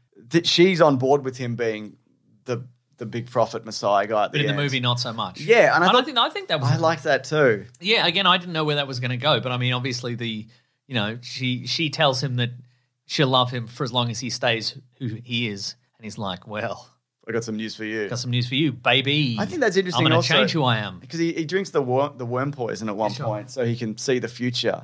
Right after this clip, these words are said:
Speaker 2: Mm-hmm.
Speaker 1: So he knows who he's going to turn into. He
Speaker 2: Yes.
Speaker 1: knows that by taking over as emperor and then entering into a war with all the other houses, all the shittier ones
Speaker 2: Yes.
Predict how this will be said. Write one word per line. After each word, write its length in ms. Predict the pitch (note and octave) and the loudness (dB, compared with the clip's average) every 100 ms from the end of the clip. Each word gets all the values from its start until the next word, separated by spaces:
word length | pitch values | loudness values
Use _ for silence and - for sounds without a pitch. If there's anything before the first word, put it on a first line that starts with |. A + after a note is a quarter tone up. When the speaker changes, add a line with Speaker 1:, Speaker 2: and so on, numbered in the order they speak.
| - D3+ | -10 -4
Speaker 2:
Mm-hmm. 160 | F3 | -4
Speaker 1:
So 120 | - D3+ | 2 4
he 180 | D3+ | 4
knows 380 | D#3 D3+ E3 E3 | 4 4 4 2
who 100 | D3+ | 0
he's 120 | C3+ | 0
going 200 | B2 B2+ | 0 0
to 60 | B2 | 0
turn 240 | B2 A#2+ | -2 -2
into. 500 | A#2 A#2+ A#2+ G#2 G2+ - _ | -2 -4 0 0 -2 -10 _
He 100 | C3 | 0
Speaker 2:
Yes. 60 | C3 | 6
Speaker 1:
knows 260 | C#3+ C#3+ | 6 6
that 100 | C3+ B2+ | 2 4
by 360 | B2 A#2 A2 - _ _ _ _ _ _ _ | 6 6 4 -8 _ _ _ _ _ _ _
taking 360 | C#3+ B2 B2+ A#2+ | 2 4 4 4
over 320 | A#2 A2 A2+ | 2 2 -4
as 120 | G#2+ | -4
emperor 580 | A2 A2+ A#2+ A2 G#2+ G#2+ | -4 -4 0 2 2 2
and 160 | A2+ A#2 | 0 0
then 240 | A#2 A2+ - - - _ - | 0 -4 -10 -20 -20 _ -6
entering 380 | B2 A#2+ A#2 A2+ | -4 -2 -2 -2
into 380 | A2 A2 - A2 | -4 -4 -4 -2
a 100 | G2+ | -4
war 380 | A2+ A2 A2 | -2 0 0
with 180 | G#2 G#2+ | -2 -2
all 140 | G#2+ G2+ | -2 0
the 120 | G#2+ | 2
other 200 | G#2 G#2 | 2 2
houses, 400 | A2 G#2+ G#2 G#2 | 2 2 0 -2
all 100 | A2+ | -2
the 100 | G#2+ | 0
shittier 420 | - A#2 A2 G#2+ | -2 -2 -2 -2
ones 500 | G#2 F#2+ F#2 G2 - | -4 -8 -12 -14 -14
Speaker 2:
Yes. 240 | C3 B2 | -8 -8